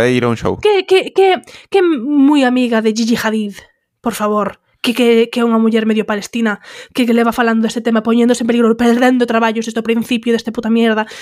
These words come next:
Speaker 2: de, eh, non ela non di nada.
Speaker 1: É que é eso, é que hai xente en Estados Unidos perdendo traballos, joder.
Speaker 2: Bella Hadid e Gigi Hadid perderon xa traballos. Dua Lipa, que se pronunciou tamén.
Speaker 1: A
Speaker 2: Sabes?
Speaker 1: protagonista de
Speaker 2: Eh,
Speaker 1: Scream.
Speaker 2: Susan Sarandon.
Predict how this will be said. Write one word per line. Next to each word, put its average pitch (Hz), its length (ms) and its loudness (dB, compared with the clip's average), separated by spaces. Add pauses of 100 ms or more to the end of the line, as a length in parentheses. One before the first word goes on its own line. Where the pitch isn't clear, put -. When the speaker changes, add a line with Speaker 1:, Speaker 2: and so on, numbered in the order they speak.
(180)
Speaker 2:
de, 254 400 2
eh, - 40 4
non 254 200 4
ela 233 160 2
non 226 160 2
di 214 80 2
nada. 180 240 -10
Speaker 1:
É 151 80 2
que 214 160 -2
é 165 160 0
eso, - 160 -4
é 131 80 -2
que - 80 -6
hai 113 80 -2
xente 190 320 -4
en 123 80 -2
Estados 170 240 -4
Unidos 170 160 -6
perdendo 151 240 -2
traballos, 104 480 -2
joder. - 320 -6 (1600)
Speaker 2:
Bella 302 420 0
Hadid 302 380 0
e 262 100 2
Gigi 277 240 0
Hadid 247 400 -2 (240)
perderon 240 400 2
xa 247 160 -2
traballos. 208 480 -2 (320)
Dua 247 560 0
Lipa, 302 560 -2
que - 140 -6
se 240 100 -4 (160)
pronunciou 226 640 0
tamén. 196 400 -4 (720)
Speaker 1:
A 117 160 -4
Speaker 2:
Sabes? 113 60 -4
Speaker 1:
protagonista 113 500 -2
de 147 80 0
Speaker 2:
Eh, - 80 -6
Speaker 1:
Scream. 151 300 -2
Speaker 2:
Susan 330 100 -2
Sarandon. 220 500 -2